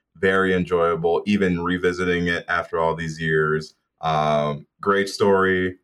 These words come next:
great characters, great situation, good scares, everything under the sun. Um, the only reason it doesn't get five out of five for me is, although I love the cinematography in this movie, there are a couple times and shots where either it's, like, s-, during some of the, like, fight action sequences,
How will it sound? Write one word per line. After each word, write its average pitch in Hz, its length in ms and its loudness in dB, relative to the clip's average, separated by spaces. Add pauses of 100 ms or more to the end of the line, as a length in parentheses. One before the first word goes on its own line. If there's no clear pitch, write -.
(160)
great 98 280 0
characters, 90 440 0
great 87 200 0
situation, 82 880 -2
good 82 180 -2
scares, 80 720 0
everything 90 360 0
under 80 200 0
the 76 80 -6
sun. 76 480 -6 (360)
Um, 80 460 0
the 110 80 4
only 160 140 2
reason 160 220 0
it 147 40 0
doesn't 143 180 2
get 131 140 2
five 113 240 2
out 113 100 4
of 110 100 -2
five 110 220 0
for 104 120 0
me 101 260 4
is, 90 420 2
although 107 360 2
I 123 100 2
love 92 220 2
the 92 60 -4
cinematography 92 680 0
in 95 80 0
this 92 160 -2
movie, 98 400 -2 (220)
there 98 100 4
are 104 160 4
a 104 100 -4
couple 120 640 2
times 110 560 0
and 92 160 0
shots 98 640 -2 (240)
where 90 380 2
either 92 480 2
it's, 87 280 -2
like, 85 220 0
s-, - 140 -10
during 98 320 0
some 98 180 -2
of 92 100 0
the, 82 80 -8
like, 78 260 -4
fight 92 340 -2
action 87 420 -2
sequences, 92 840 -2